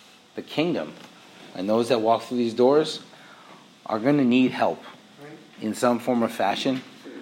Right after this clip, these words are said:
Um, and so part of that is just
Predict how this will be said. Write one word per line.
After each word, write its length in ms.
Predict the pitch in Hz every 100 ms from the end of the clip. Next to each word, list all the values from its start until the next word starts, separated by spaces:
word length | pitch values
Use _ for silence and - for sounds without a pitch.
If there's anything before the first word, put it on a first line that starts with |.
| - -
Um, 520 | 117 113 101 - - - -
and 200 | 120 113
so 160 | -
part 260 | - 131 135
of 60 |
that 160 | 127 120
is 480 | 98 120 120 113 - -
just 260 | - 123